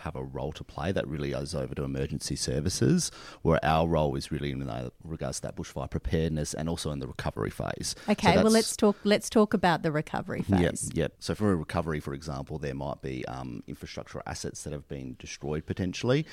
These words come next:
Speaker 1: and council will probably get involved in that sort of processes. It could be bespoke depending on what sort of bushfire emergency actually is. It could be a major bushfire event or a small bushfire event. We've had, actually had a lot of bushfire events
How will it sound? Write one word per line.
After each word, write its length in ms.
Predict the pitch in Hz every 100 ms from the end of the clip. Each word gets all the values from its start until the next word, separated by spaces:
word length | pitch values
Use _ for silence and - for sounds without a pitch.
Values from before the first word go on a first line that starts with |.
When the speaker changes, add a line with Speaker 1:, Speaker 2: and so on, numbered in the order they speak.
| - -
Speaker 1:
and 140 | - 73
council 340 | - - 82
will 60 | 69
probably 340 | - 78 73
get 160 | - -
involved 440 | 80 80 76 -
in 260 | - 78 71 -
that 180 | 87 -
sort 200 | - 95
of 80 | -
processes. 760 | 101 95 - 95 - 95 92 - - -
It 160 | - 85
could 160 | - 95
be 80 |
bespoke 520 | 85 78 - 73 67 - - -
depending 300 | - 80 69
on 100 | 69
what 200 | 65 -
sort 180 | - 60
of 300 | 71 - _
bushfire 360 | 78 - 67 62
emergency 560 | 64 65 - - 65
actually 320 | - - 64
is. 240 | - 67 64
It 60 |
could 100 | -
be 100 | -
a 60 | 64
major 320 | 64 65 65
bushfire 400 | - - - 64
event 200 | 65 60 -
or 80 |
a 40 | 50
small 240 | - 64
bushfire 380 | - 58 - 55
event. 160 | - -
We've 100 | 85
had, 140 | 92
actually 240 | - -
had 140 | 87 -
a 40 |
lot 220 | 58 64
of 140 | 65 -
bushfire 360 | - - 50
events 380 | 55 50 - -